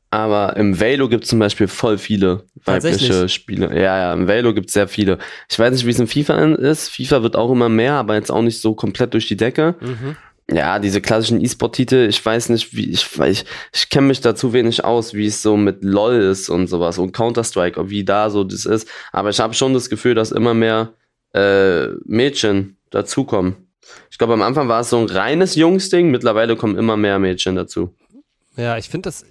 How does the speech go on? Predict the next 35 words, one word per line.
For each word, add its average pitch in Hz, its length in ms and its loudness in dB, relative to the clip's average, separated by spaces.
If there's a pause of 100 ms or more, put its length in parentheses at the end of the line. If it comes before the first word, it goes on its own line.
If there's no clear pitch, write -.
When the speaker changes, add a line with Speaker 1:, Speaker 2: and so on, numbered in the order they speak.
Speaker 2:
ich - 260 -16
muss 151 180 -12
sagen, 147 140 -8
ich 117 100 -16
find 147 140 -8
das 123 100 -12
immer 131 220 -8
mega 131 340 -2 (160)
cool, 147 240 -2
wenn 113 340 -6
auch 113 220 -6
so, 110 240 -8
so, 104 300 -8
so 104 280 -10 (480)
in 113 120 -10
Anführungszeichen 113 800 -8
Männer 131 320 -2
oder 143 160 0
auch 120 100 -2
Frauendomänen 123 1120 -6
so 113 120 -8
vom 113 220 -8
anderen 120 220 -6
Geschlecht 127 340 -6
so - 80 -12
ein 117 40 -10
bisschen - 200 -10
aufgebrochen 104 640 -6
werden. 101 200 -6
Ich 107 100 -14
finde, 135 160 -4
das - 140 -6
macht's 123 240 -6
immer 117 180 -6
interessanter. 123 640 -8